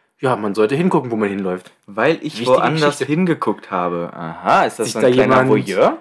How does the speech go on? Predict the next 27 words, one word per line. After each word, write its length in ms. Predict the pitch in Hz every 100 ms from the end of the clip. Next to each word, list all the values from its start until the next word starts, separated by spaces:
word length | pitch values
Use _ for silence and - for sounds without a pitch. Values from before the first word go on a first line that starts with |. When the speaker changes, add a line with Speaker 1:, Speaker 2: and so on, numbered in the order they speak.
| -
Speaker 1:
Männer 300 | 120 143 143
Schrägstrich 500 | - 147 - 139 -
Frauen 380 | 127 151 151
beim 140 | 160 -
Training 400 | 170 143 147 170
Speaker 2:
<laughs> 0 |
Speaker 1:
angeguckt 520 | 175 185 196 202 247
und 100 | 320
ist 240 | 160 139 147
deswegen 460 | 165 - 202 214
gegen 160 | 226 226
den 100 | 214
Griff 220 | 196 202
gerannt? 320 | 220 196 320 -
Hm? 320 | - 165 285 - - - _ -
Speaker 2:
Oh, 600 | 113 143 156 143 147 -
Eurotraining. 1600 | - 147 233 156 151 - 143 147 143 151 170 170 156 160 151 156
<laughs> 40 |
Der 100 | 156
Bizeps, 720 | 151 160 247 302 - 170 170 -
Trizeps. 720 | 196 233 294 - 139 156 180 120 127 -
Speaker 1:
<laughs> 220 | 131 127 135
Speaker 2:
Naja, 400 | 127 87 80 - _ - - -
äh, 500 | 107 107 104 104 107 - _ -
ja, 280 | 90 92 - _ _ _ _ _ _ _ _ -
passiert, 480 | 98 - 98 90
ne? 120 | -